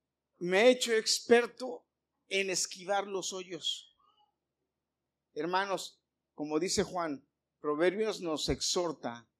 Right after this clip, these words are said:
a ser expertos en la vida para esquivar los hoyos, lo que ves. Ahora, el problema, hermanos,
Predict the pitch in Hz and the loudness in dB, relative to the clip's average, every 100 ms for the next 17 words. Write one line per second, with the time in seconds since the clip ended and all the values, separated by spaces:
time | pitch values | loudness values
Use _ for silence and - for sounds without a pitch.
0 | _ _ _ _ _ - 127 185 170 160 | _ _ _ _ _ -8 0 2 4 2
1 | - - - 160 143 131 113 - 120 117 | -4 -6 2 2 2 -6 -6 -6 -8 -8
2 | 113 202 190 110 92 _ _ _ _ _ | -10 -10 -6 -6 -8 _ _ _ _ _
3 | _ 127 123 123 - 151 131 165 196 214 | _ -6 -4 -4 -6 -8 -2 -2 -2 -8
4 | _ _ _ _ _ _ _ _ _ _ | _ _ _ _ _ _ _ _ _ _
5 | _ _ 131 131 - 170 147 139 110 - | _ _ -6 -6 -2 0 0 0 -4 -4
6 | - - _ _ _ _ _ _ _ _ | -4 -12 _ _ _ _ _ _ _ _
7 | _ _ _ _ _ _ _ _ - 127 | _ _ _ _ _ _ _ _ -2 0
8 | 127 139 123 147 139 - - - - - | 2 2 4 2 2 -2 -4 -8 -16 -4
9 | 156 165 147 165 160 190 196 180 170 170 | 0 0 -2 -2 2 2 2 0 -2 -8
10 | 175 202 - - | -8 -14 -16 -18